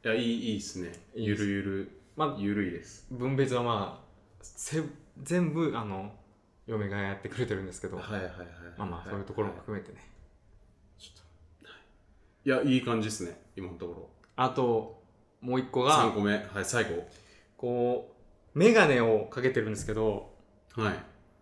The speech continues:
Speaker 2: メガネ拭きを、
Speaker 1: まあ、まずメガネがね、エコですからね。
Speaker 2: エコ？
Speaker 1: <laughs> やっぱコンタクトと比べると。
Speaker 2: あ、確かに。
Speaker 1: コンタクトはもう永久にゴミになり続けちゃうんで。
Speaker 2: はいはいはい。
Speaker 1: そういう意味では。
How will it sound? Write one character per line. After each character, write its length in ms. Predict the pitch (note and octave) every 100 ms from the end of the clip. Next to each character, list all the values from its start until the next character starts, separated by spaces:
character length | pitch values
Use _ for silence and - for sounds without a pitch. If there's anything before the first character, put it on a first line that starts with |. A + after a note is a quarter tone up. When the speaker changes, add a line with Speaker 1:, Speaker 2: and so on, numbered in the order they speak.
| _ -
Speaker 2:
メ 160 | D3
ガ 100 | G#3+
ネ 120 | A#3+ B3+
拭 120 | -
き 140 | A#2
を、 240 | A2+ G#2+ F#2
Speaker 1:
ま 80 | F#3
あ、 40 |
ま 140 | A#3
ず 80 | B3
メ 200 | F3 C4+
ガ 100 | D4
ネ 140 | F#3+ A#2
が 140 | F2+
ね、 360 | G2 A2 - -
エ 80 | C#3
コ 120 | B2+
で 80 | F#2+
す 100 | -
か 100 | E2+
ら 140 | E2
ね。 120 | E2+ - - - _ -
Speaker 2:
エ 100 | G3+
コ？ 320 | - - - - - - - - - - - - -
Speaker 1:
<laughs> 40 | - C3+ - - C3 -
や 60 | -
っ 20 |
ぱ 60 | -
コ 200 | A#3 A#3
ン 80 |
タ 120 | - A#2+
ク 100 | -
ト 80 |
と 60 | F2+
比 60 | F#2+ E2+
べ 60 | F2
る 80 | E2+
と。 240 | F2+ F2+
Speaker 2:
あ、 140 | B2+ B2+
確 180 | C3 -
か 60 |
に。 60 | -
Speaker 1:
コ 160 | -
ン 100 | B3
タ 120 | G3 D3+
ク 100 | -
ト 80 |
は 80 | F#2+
も 120 | F#2
う 40 | F#2+
永 220 | A#2+ B2
久 200 | B2 A#2+
に 380 | A#2 A2+ - - - _ _ - -
ゴ 140 | A2
ミ 120 | A2
に 100 | F#2+
な 100 | F2
り 60 | E2
続 220 | - G2
け 60 | -
ち 80 |
ゃ 60 | E2+
う 20 |
ん 80 | E2+
で。 80 | F#2 - - _ _ -
Speaker 2:
は 100 | G#2
い 40 |
は 60 | F2
い 20 |
は 60 | F2
い。 40 | E2+ F2 - -
Speaker 1:
そ 220 | - B2
う 40 |
い 80 | A2
う 40 | A2
意 60 |
味 100 | G2+
で 80 | F2
は。 160 | F2